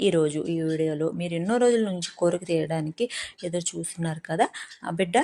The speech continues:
ఆ కోరిక తీర్చడానికి నేను వచ్చాను బిడ్డ. మరి వింటావా తల్లి? ముందుగా ఒక పీటను తీసుకుని దానిపై పసుపు క్లాత్ వేయండి. ఆ తర్వాత బాబా పటాన్ని పెట్టండి.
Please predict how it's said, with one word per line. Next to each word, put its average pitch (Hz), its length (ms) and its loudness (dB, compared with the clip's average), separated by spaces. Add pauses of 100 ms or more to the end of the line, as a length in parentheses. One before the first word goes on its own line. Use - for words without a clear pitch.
(160)
ఆ 175 140 -4
కోరిక 170 400 -2
తీర్చడానికి 160 600 -4
నేను 254 240 4
వచ్చాను 226 380 0
బిడ్డ. 214 220 0 (100)
మరి 190 220 0
వింటావా 196 460 2
తల్లి? 226 380 2 (360)
ముందుగా 180 480 2 (180)
ఒక - 180 -6
పీటను 180 380 0
తీసుకుని 208 500 -4
దానిపై 175 380 -2
పసుపు - 380 -6
క్లాత్ 165 380 -2
వేయండి. 165 500 2 (340)
ఆ 156 140 0
తర్వాత 175 560 2 (240)
బాబా 165 300 4
పటాన్ని 170 500 2
పెట్టండి. 170 540 0